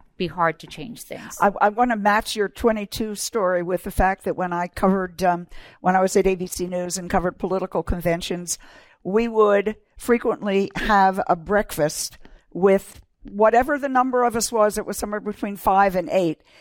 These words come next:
Speaker 2: It was myself. It was Ellen Goodman from the Boston Globe, Lesley Stahl at C B S. Uh, and, and we would get together and have breakfast. And in the beginning,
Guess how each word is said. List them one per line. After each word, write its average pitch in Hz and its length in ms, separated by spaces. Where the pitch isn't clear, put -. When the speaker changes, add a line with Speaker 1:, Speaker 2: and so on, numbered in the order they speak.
Speaker 2:
It 190 140
was 170 200
myself. 208 540
It 180 100
was 170 160
Ellen 196 240
Goodman 196 280
from 196 160
the 196 80
Boston 185 400
Globe, 185 340
Lesley 185 300
Stahl 185 320
at 180 100
C 190 140
B 185 180
S. 185 320
Uh, 185 120
and, 202 240
and 208 240
we 240 140
would 262 240
get 233 180
together 202 520
and 185 160
have 190 240
breakfast. 202 560
And 190 160
in 226 160
the 254 80
beginning, 196 580